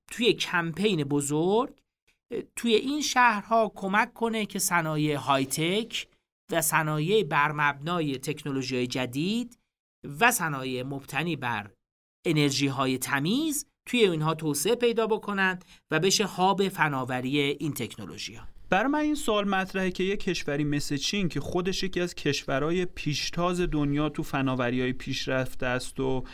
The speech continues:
Speaker 2: یه اقتصاد دیجیتالی خیلی پویا با شرکت و مگا پلتفرم‌های بزرگ داره،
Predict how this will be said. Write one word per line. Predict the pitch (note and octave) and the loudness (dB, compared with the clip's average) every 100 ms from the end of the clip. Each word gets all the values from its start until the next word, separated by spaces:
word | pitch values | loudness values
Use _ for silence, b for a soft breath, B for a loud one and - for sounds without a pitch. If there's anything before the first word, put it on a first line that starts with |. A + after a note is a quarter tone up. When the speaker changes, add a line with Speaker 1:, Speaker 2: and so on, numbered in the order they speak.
| B B | B B
Speaker 2:
یه | C#3 | -2
اقتصاد | C#3 - C3+ - C3 C3+ | -2 -2 -4 -2 -2 -2
دیجیتالی | C3 C3 B2+ C3 C#3 B2 C3 | -2 -4 -4 -4 -4 -2 -2
خیلی | C3 - B2+ B2+ | -4 -2 -2 -2
پویا | B2+ - C3+ C3 B2+ | -4 -4 -2 0 0
با | B2+ B2+ B2 B B B | 2 0 0 B B B
شرکت | - C#3 B2 C3+ B2+ C3+ | -2 0 0 -2 -2 0
و | C3 | 2
مگا | B2 C3 C3 | 2 0 -2
پلتفرم‌های | A#2+ C3+ B2 - C3 B2+ B2+ B2+ | -2 0 -2 -2 -2 0 0 0
بزرگ | B2 B2 A#2+ B2+ A#2 | -2 -2 0 -2 0
داره، | B2+ C3+ E3+ C3 | 0 2 2 0